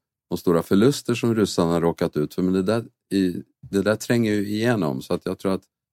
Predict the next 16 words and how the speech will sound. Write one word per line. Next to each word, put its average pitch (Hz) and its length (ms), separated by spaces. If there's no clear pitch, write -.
ryska 104 640
soldater 104 800
i, 95 140
generellt 101 540
vet 90 280
nog 92 180
om 101 440
att 82 160
väldigt 95 480
många 90 300
av 82 100
deras 78 340
kamrater 80 500
har 80 380
dödats 95 680
nu. 71 300